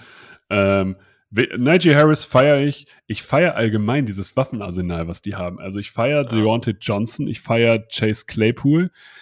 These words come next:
Speaker 1: ich feier Calvin Austin, den sie ge-, äh, den sie gepickt haben. Ich feier auch George Pickens, den sie gepickt haben. Ich feier Pat Freiermuth als Tight End. Die, diese Gruppe gefällt mir richtig gut. Also, d-,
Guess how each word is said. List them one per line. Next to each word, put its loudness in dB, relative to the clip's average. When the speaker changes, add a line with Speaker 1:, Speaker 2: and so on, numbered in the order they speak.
Speaker 1:
ich -6
feier 2
Calvin 2
Austin, 0
den 0
sie -2
ge-, -2
äh, -2
den -2
sie -8
gepickt -6
haben. 0
Ich -4
feier 0
auch 0
George -2
Pickens, 0
den -2
sie -6
gepickt -6
haben. 2
Ich -2
feier 2
Pat 2
Freiermuth 2
als -2
Tight 2
End. 0
Die, 4
diese 0
Gruppe 2
gefällt 2
mir 4
richtig -2
gut. 0
Also, 4
d-, -6